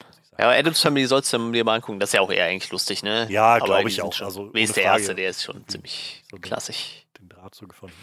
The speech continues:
Speaker 1: ja. Ähm, vielleicht bevor wir anfangen, äh, mache ich noch ein bisschen Werbung. Und zwar sage ich noch, dass, äh, wer den Podcast abonniert hat, weiß es sicherlich schon, aber ansonsten, wer jetzt gerade mal reinklickt, ähm, am vergangenen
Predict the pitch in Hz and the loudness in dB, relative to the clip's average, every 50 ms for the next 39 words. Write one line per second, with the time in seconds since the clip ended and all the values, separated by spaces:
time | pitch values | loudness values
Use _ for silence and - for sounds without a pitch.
0 | 98 - 90 95 95 _ _ _ _ _ _ _ _ _ _ _ _ _ _ - | -20 -20 -20 -20 -20 _ _ _ _ _ _ _ _ _ _ _ _ _ _ -4
1 | 101 98 95 95 95 95 - - - - - - 170 175 - - - 190 170 175 | -4 -4 -4 -4 -10 -14 -16 -20 -16 -4 4 4 4 4 4 4 4 6 8 8
2 | 143 135 165 202 - - - 110 123 135 143 151 160 - - - 131 131 131 131 | 8 8 6 2 0 0 0 0 0 0 -6 -10 -12 -10 -4 0 2 4 6 6
3 | 131 131 131 131 131 131 135 131 127 135 143 143 135 123 120 117 123 - - 107 | 6 6 6 4 2 0 -2 -4 -8 -8 -6 -6 -6 -6 -6 -8 -8 -12 -12 -8
4 | 101 117 123 110 107 104 107 110 _ _ _ _ - 110 - - - 113 113 113 | -4 -2 -2 -2 -2 -6 -10 -12 _ _ _ _ -18 -16 -12 -4 0 2 4 4
5 | 113 113 113 117 113 107 117 110 110 - 127 113 - - - _ - 113 107 - | 4 4 2 0 0 -2 -6 -8 -8 -10 -12 -12 -12 -14 -20 _ -10 -10 -10 -10
6 | - - - _ _ _ - 110 101 104 104 101 101 101 - _ _ _ _ _ | -12 -20 -20 _ _ _ -8 -4 -4 -2 -2 -4 -4 -6 -10 _ _ _ _ _
7 | - - 104 107 104 104 98 - - - 92 90 - 120 117 - - 117 110 - | -6 -2 0 0 0 -2 -4 -10 -16 -16 -14 -8 -4 -4 -4 -4 -2 -4 -4 -4
8 | - - _ _ _ _ - 104 - 101 98 120 - 127 107 92 92 113 131 - | -6 -18 _ _ _ _ -14 -12 -10 -4 -4 -2 -2 -2 -2 0 0 -2 -2 -2
9 | 131 113 - 156 147 135 123 - - 135 127 127 104 101 101 95 104 104 104 - | -10 -8 -4 -4 -4 -2 -2 -4 -4 -4 -4 -4 -6 -6 -4 -4 -4 -6 -6 -8
10 | - - 101 101 - _ - 101 98 98 98 - - - 107 98 104 101 104 104 | -14 -16 -18 -18 -16 _ -6 -6 -4 -6 -6 -10 -6 -8 -6 -4 -4 -6 -6 -8
11 | - - - - 98 98 92 101 113 127 - - 123 113 _ - - - - - | -12 -14 -14 -12 -10 -8 -4 -4 -4 -4 -4 -8 -8 -10 _ -14 -16 -16 -16 -16
12 | - - - - _ - 107 104 104 110 110 107 117 123 117 107 107 107 104 104 | -18 -20 -20 -18 _ -6 -6 -6 -6 -8 -12 -14 -14 -12 -12 -12 -12 -12 -14 -16
13 | 104 104 _ - 127 113 143 151 160 156 151 151 151 151 151 151 151 147 151 143 | -20 -16 _ -6 -4 0 0 0 0 -2 -4 -4 -4 -4 -4 -8 -10 -12 -12 -14
14 | 131 | -18